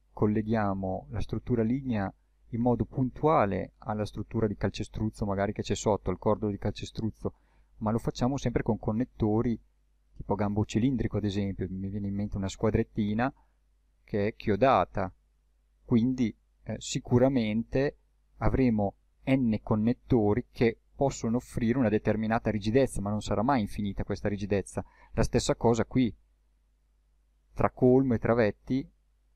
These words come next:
vi saranno due viti, in più c'è la connessione, se vogliamo, eh, legno-legno, ma non è infinitamente rigida,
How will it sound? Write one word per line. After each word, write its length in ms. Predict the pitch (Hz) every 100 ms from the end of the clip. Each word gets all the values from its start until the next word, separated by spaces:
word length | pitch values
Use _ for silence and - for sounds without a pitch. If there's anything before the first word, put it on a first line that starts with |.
| _ -
vi 160 | 107 107
saranno 640 | - 120 101 110 120 123 _ _
due 300 | - 104 110
viti, 500 | 107 156 123 - 104 - - _ _ _ _ _ _ _ _ _ _ -
in 120 | 127 131
più 180 | 123
c'è 140 | 135 117
la 100 | 104
connessione, 640 | 113 110 113 - 113 127
se 140 | -
vogliamo, 640 | 104 107 104 101 117 113 - _ _ -
eh, 240 | 101 98
legno-legno, 800 | 104 113 110 110 135 151 110 110 101
ma 240 | 107 107 - -
non 280 | 123 110 120
è 40 |
infinitamente 800 | 160 127 110 104 104 101 101 -
rigida, 460 | 104 95 107 101